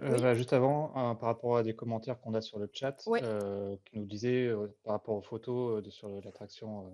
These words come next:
Speaker 2: wo-, euh, Spider-, enfin, Spider-Man, pour,
Speaker 1: Ouais.
Speaker 2: pour dire, euh, le mot plus simple, euh, savoir si on aurait un film comme dans le, l'attraction, euh, des Blanche-Neige et Sept Nains, euh, à, à Walt Disney World.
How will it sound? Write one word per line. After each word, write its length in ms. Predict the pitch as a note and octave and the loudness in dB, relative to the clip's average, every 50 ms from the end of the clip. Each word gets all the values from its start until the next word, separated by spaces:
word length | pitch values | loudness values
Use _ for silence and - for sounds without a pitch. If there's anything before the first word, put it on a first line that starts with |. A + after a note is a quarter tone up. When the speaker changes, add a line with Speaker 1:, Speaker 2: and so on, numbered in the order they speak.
| F#2 F#2+ | -14 -12
Speaker 2:
wo-, 200 | G2+ - - - _ _ _ _ B2+ | -12 -12 -12 -14 _ _ _ _ -10
euh, 280 | A2+ G#2 G2 F#2+ F#2 F#2+ - - - - _ _ - | -8 -8 -8 -8 -10 -12 -14 -16 -18 -20 _ _ -18
Spider-, 440 | - - - - A2+ G#2+ G2+ A2+ | -18 -16 -10 -6 -6 -6 -6 -8
enfin, 240 | A2 - - A#2 G2+ | -12 -10 -8 -8 -8
Spider-Man, 540 | - - - G#2+ G#2 A#2 G#2 A#2 B2 B2 A#2 | -6 -4 -4 -2 0 0 2 2 0 0 -2
pour, 320 | - F#2 F#2 F#2+ F#2 F2+ | -6 -6 -6 -6 -6 -6
Speaker 1:
Ouais. 140 | G#2+ G#2+ G2 | -6 -8 -8
Speaker 2:
pour 100 | - G#2 | -8 -8
dire, 140 | F#2 G2+ G2 F#2+ - A2 | -6 -8 -8 -10 -12 -14
euh, 260 | F#2+ G2+ - A2 B2 | -14 -14 -12 -12 -12
le 80 | A#2+ G2 | -10 -8
mot 160 | G2+ G2+ - _ | -8 -8 -10 _
plus 100 | - - | -14 -12
simple, 300 | A#2 - C3 C3+ - - _ _ - - - - - - - - - _ _ _ - - | -6 -6 -6 -6 -6 -10 _ _ -20 -20 -20 -20 -20 -20 -20 -20 -20 _ _ _ 0 4
euh, 720 | A#2 A2 A2 G#2+ G#2 G#2 G#2 G#2 G#2 G#2 G2+ G2+ A#2 - | 6 8 8 8 8 6 6 6 4 4 2 0 -2 -4
savoir 280 | - - - A#2 B2+ B2 | -6 -4 0 2 2 2
si 100 | - - | 0 0
on 60 | A#2 | 0
aurait 160 | A2 G#2+ A2+ | 2 4 4
un 120 | A2 G#2+ G#2 | 4 2 2
film 260 | - - C3+ C3 B2+ | 0 0 -2 -2 -2
comme 200 | - B2+ A2+ A2 | -2 -2 0 0
dans 260 | G2+ A2 G#2 G#2 G#2 G#2 | 2 2 2 2 2 0
le, 180 | G2+ G2+ G2+ | 0 0 -2
l'attraction, 920 | G2 G2+ G2+ - - G#2+ - - - - B2+ B2 A#2+ A#2 A2 G#2 G2+ F#2+ | 0 -2 -4 -4 -4 -6 -6 -6 -6 -2 -2 0 0 0 0 0 -2 -2
euh, 200 | F#2+ F#2 F#2 F2+ - _ _ _ _ _ _ _ - | -4 -4 -6 -10 -14 _ _ _ _ _ _ _ -4
des 160 | A#2+ A2 G#2 | -2 -2 -2
Blanche-Neige 460 | G2 A2 G#2 F#2+ - - B2 A2+ A2 | -2 -4 -8 -6 -4 0 0 0 0
et 60 | G#2+ | 0
Sept 260 | G2 - G#2+ G2+ - | -2 -2 -4 -4 -4
Nains, 340 | A#2 A#2 A#2+ B2 B2+ B2+ C3 | -4 -2 0 0 0 0 0
euh, 420 | A#2 A2 G#2 G2+ G2+ G2 G#2+ G#2+ A2 - - - _ _ _ _ _ _ _ - - _ - | 0 0 0 0 0 -2 -4 -6 -10 -14 -16 -20 _ _ _ _ _ _ _ -20 -20 _ -12
à, 640 | A2+ G#2+ G2+ F#2+ F#2 F#2 F#2 F2+ F2+ F2+ F#2 F#2 F#2 G2 - _ _ _ _ - | -8 -6 -6 -6 -6 -8 -10 -10 -12 -12 -14 -14 -16 -18 -20 _ _ _ _ -6
à 80 | A2+ G#2+ | -4 -2
Walt 100 | G#2 G#2+ | 0 0
Disney 260 | A2 A2 A2+ A#2 A2+ | -2 -2 -4 -4 -2
World. 240 | G#2+ A2 G#2 G2 F#2 | 0 0 0 -2 -4